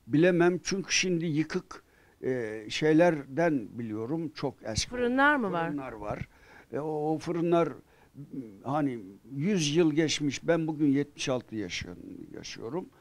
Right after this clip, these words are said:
Speaker 1: Ben o eski fırını gördüğüm zaman, e,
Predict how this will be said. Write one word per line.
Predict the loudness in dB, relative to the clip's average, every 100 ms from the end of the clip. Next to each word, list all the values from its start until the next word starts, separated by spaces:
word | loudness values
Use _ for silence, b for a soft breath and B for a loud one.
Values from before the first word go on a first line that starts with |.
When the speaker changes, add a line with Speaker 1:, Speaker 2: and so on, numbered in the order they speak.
| B B B
Speaker 1:
Ben | 0 2 2
o | 0 -2 0
eski | 0 0 -2 -6
fırını | -6 -2 -2
gördüğüm | 0 0 -2 -4 -2
zaman, | 2 2 0 -8 b b b -12
e, | -10